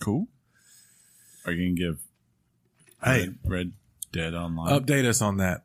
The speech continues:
Speaker 2: once you do, okay? <laughs> Speaking of updates, um, Red Dead Online's getting one. The second best looking game on Xbox One X. That's up for debate. It's getting a new update that will showcase specialized roles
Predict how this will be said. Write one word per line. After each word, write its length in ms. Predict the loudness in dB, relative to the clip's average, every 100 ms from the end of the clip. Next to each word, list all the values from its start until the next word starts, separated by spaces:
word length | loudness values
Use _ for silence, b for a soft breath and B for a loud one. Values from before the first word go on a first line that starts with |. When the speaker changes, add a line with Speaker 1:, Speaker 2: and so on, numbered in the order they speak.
| -6
Speaker 2:
once 260 | -2 0 0
you 120 | 0
do, 220 | 0 0
okay? 340 | 0 0 -2 -10
<laughs> 80 | _
Speaking 420 | -4 4 4 4
of 60 | 2
updates, 500 | 2 4 2 2 -2 B B -6 B
um, 340 | 2 2 -2 -4 -10 B
Red 260 | 2 4 6
Dead 200 | 4 4
Online's 460 | 4 4 2 0
getting 260 | -4 -6 -6
one. 220 | -10 -16 _ b b b
The 100 | 6
second 440 | 6 6 4 4
best 240 | 4 6 6
looking 240 | 6 6
game 260 | 6 6 4
on 140 | 2
Xbox 480 | 2 2 2 0 0
One 160 | 0 2
X. 320 | 0 -4 -10 b b b b b
That's 260 | -4 -2 -2
up 160 | -4 -8
for 140 | -10
debate. 360 | -8 -6 -8 -10 B B
It's 140 | 0
getting 240 | 4 4 4
a 60 |
new 160 | 2 4
update 460 | 2 2 0 0 -2
that 160 | 0
will 140 | 0 2
showcase 500 | 2 2 2 2 2
specialized 540 | 0 0 2 2 2
roles 480 | 4 4 4 0 -6